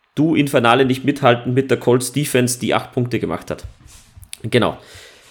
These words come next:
Ansonsten, was haben wir noch? Spiel um Platz drei. Mifi Hex gegen die grandiosen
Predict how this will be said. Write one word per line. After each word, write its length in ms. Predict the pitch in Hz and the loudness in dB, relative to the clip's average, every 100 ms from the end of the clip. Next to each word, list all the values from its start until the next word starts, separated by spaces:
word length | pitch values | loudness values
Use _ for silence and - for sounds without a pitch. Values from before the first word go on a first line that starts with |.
| _ _ _ | _ _ _
Ansonsten, 840 | 440 160 196 170 156 135 - 117 101 - - - | -2 0 2 2 2 0 -2 -2 -2 -8 -16 -2
was 220 | 117 123 | -2 2
haben 100 | 135 | 2
wir 80 | 135 | 4
noch? 240 | 156 294 - - _ _ - _ _ _ _ - | 4 2 -4 -18 _ _ -20 _ _ _ _ -6
Spiel 280 | - 185 202 | -4 0 2
um 100 | 170 | 4
Platz 300 | 139 139 - | 2 2 -2
drei. 340 | 113 170 214 - _ _ _ _ _ _ _ _ _ _ _ 151 | 2 4 4 -2 _ _ _ _ _ _ _ _ _ _ _ -8
Mifi 460 | 117 160 233 170 | -2 0 2 2
Hex 460 | 151 151 - - _ | 2 0 -2 -12 _
gegen 680 | 131 143 135 131 127 127 | 0 2 2 2 0 -4
die 240 | - 117 - | -4 -4 -4
grandiosen 1200 | 139 123 123 170 180 151 156 165 156 151 147 | -2 2 2 2 0 0 2 2 2 0 0